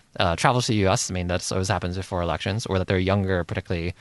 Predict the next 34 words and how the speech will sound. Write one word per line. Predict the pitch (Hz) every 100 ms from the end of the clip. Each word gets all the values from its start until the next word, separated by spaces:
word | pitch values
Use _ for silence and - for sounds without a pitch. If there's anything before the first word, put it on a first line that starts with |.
| - -
K | 135
M | 101
T |
politicians | 107 95 - 98 92
who |
are | 95 87
doing | 95 90
grad | 87 90
school | - 95
in | 92
the | 87
U | 87
S | -
and | 98
conduct | 92 87
diplomacy | 101 - 98 87 90
for | 85 95
the | 87
party | 104 92
in | 90
that | 139 -
way. | - 90 - - -
But | - 110
not | 123 131
having | 123 110
a |
formal | 123 120 113
office | 117 117 98
is | 92
definitely | 95 107 101 107
a |
blow | 98 101 98
against | 95 110 -
it. | -